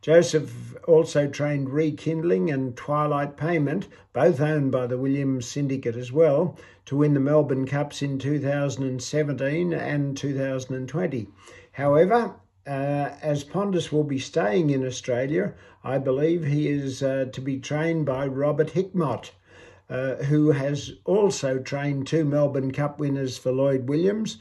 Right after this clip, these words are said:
Efficient in two thousand and seven and Green Moon in two thousand and twelve. Soon after Pondus ran second to True Self at Flemington, he returned to the U K. In two thousand and one, this year, he ran in several races at the Curragh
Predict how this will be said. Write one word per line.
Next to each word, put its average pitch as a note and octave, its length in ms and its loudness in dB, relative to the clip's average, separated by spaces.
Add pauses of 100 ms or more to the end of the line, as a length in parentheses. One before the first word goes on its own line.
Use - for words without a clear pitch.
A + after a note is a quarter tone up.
(280)
Efficient C#3 500 2
in C3+ 200 -2
two D3 180 -2
thousand C#3 440 0
and B2+ 160 -4
seven E3+ 380 2
and C3+ 240 -2
Green C#3+ 320 2
Moon D3+ 320 2
in D3 220 0
two D3 180 -2
thousand D3 500 -2
and C#3+ 180 -2
twelve. F3 520 0 (480)
Soon F#3+ 380 4
after E3 680 -2
Pondus D3+ 500 0
ran C#3+ 280 -2
second C#3+ 580 -2
to C3 100 -8
True D3+ 340 -2
Self C3+ 380 -2
at B2 120 -6
Flemington, D#3 760 0 (280)
he C#3+ 140 -2
returned D3 600 2
to A#2+ 60 -2
the C#3 140 -2
U C#3+ 260 2
K. C#3+ 460 -2 (640)
In D3 220 4
two D3+ 220 4
thousand D3+ 520 2
and C#3+ 200 0
one, E3 480 0
this D3 260 0
year, E3 500 2
he D3 300 2
ran D3+ 500 0
in C#3+ 280 2
several F3 420 6
races D3 540 0
at D3+ 260 -4
the C#3+ 80 -4
Curragh C#3+ 600 2